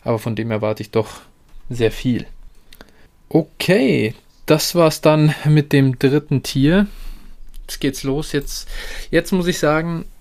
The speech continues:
bekomme ich langsam, ja,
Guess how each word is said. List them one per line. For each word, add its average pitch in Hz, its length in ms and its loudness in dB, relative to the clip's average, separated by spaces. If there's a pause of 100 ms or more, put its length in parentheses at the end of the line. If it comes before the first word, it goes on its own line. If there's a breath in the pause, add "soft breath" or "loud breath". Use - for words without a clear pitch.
(140)
bekomme 160 320 -2
ich 143 60 -4
langsam, 147 640 0 (1800 loud breath)
ja, 139 200 2